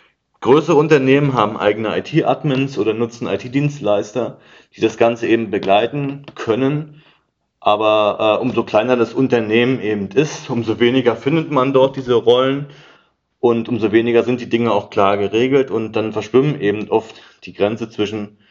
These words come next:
privat und dienstlichen End-, Endgeräten und, mm, ja, manche arbeiten sogar, man glaubt es kaum, über WhatsApp zusammen, was natürlich klar bedenklich ist,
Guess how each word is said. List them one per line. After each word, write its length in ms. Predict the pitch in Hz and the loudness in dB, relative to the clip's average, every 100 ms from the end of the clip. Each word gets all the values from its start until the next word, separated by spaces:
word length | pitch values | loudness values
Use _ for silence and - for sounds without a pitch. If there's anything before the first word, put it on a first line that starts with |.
| _ _ _ _ | _ _ _ _
privat 400 | 107 87 98 117 | 2 4 4 4
und 140 | 117 | 0
dienstlichen 480 | 107 127 - 127 127 | -2 -4 -2 -4 -4
End-, 320 | 101 117 127 | -6 -6 -4
Endgeräten 640 | 120 127 135 131 127 131 139 | -2 -2 -2 0 0 0 -4
und, 240 | 110 107 - _ _ _ _ _ _ _ _ | -6 -8 -18 _ _ _ _ _ _ _ _
mm, 280 | - 101 107 | -12 -10 -2
ja, 180 | 110 147 | 4 4
manche 320 | 131 139 139 | 4 0 2
arbeiten 380 | 110 143 147 139 | 2 2 0 -4
sogar, 280 | 143 127 131 | -8 -2 0
man 160 | 120 | 0
glaubt 240 | 110 117 - | 0 0 0
es 120 | 135 | -4
kaum, 280 | 120 127 123 | 0 2 2
über 220 | 110 101 | 2 4
WhatsApp 480 | 120 139 - 131 - | 2 2 -2 -2 -4
zusammen, 640 | 131 117 123 123 127 127 - _ _ - | -4 0 0 0 -6 -8 -18 _ _ -6
was 120 | 107 | -2
natürlich 380 | 117 117 107 - | -2 -2 -6 -4
klar 240 | 107 104 | 0 2
bedenklich 500 | 104 90 104 143 139 | 2 0 0 0 0
ist, 320 | 131 135 - | 0 -2 -6